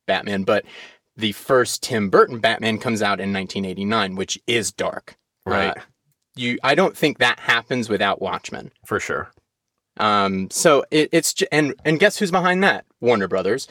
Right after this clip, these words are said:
Speaker 2: Mm-hmm.
Speaker 1: So it's ju-, it's just, it is painful, the short-sightedness of these studios, because they do not understand who Alan Moore is going to be in history.
Speaker 2: Yeah. One little thing I found was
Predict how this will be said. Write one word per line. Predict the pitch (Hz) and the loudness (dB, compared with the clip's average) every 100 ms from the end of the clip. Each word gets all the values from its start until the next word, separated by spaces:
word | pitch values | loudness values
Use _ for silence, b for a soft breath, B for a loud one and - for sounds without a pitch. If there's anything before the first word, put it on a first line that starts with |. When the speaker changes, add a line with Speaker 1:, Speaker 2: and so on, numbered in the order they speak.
| B | B
Speaker 2:
Mm-hmm. | 113 | -4
Speaker 1:
So | 101 226 - | 6 6 6
it's | 214 - | 2 2
ju-, | 262 196 - | 2 2 2
it's | 185 - | 0 2
just, | 240 220 - _ | 2 2 -2 _
it | 127 147 | -2 2
is | 147 123 - - _ _ _ _ _ _ _ - | 4 2 0 -4 _ _ _ _ _ _ _ -4
painful, | - 175 170 143 - 113 101 - b b b - | 2 4 4 2 0 2 2 0 b b b -10
the | 107 120 | -4 -2
short-sightedness | - - - 147 143 123 - - 110 107 104 95 98 90 - | 0 0 2 4 4 2 -2 2 4 4 0 -2 -4 -4 -6
of | 101 | -6
these | 98 92 | -6 -6
studios, | - - 110 101 90 69 - | -6 -2 -2 0 -2 -4 -6
because | - 110 120 101 - b b 120 | -8 -4 -2 -4 -8 b b 0
they | 110 | 2
do | 101 117 | 0 0
not | 123 131 - _ - | 2 0 -2 _ -4
understand | 120 117 - - 143 123 104 104 - _ _ _ _ _ _ | -2 -2 -4 0 2 2 0 -4 -8 _ _ _ _ _ _
who | - 139 | -2 0
Alan | 143 147 147 | 2 2 2
Moore | 123 120 | 4 4
is | 107 | 4
going | 110 104 98 | 2 2 0
to | - | -6
be | 95 160 156 104 - | -4 0 2 0 -2
in | 107 98 | -2 -2
history. | - 123 - 98 - - _ _ _ _ _ - | -4 -4 -4 -8 -10 -14 _ _ _ _ _ -6
Speaker 2:
Yeah. | 110 87 - b b b _ - | -4 -4 -8 b b b _ -6
One | 110 107 | -4 -2
little | 101 | -2
thing | - 101 | -4 -4
I | 95 | -4
found | - 101 95 87 | -4 -4 -4 -4
was | 92 90 92 - - | -2 -2 -4 -6 -8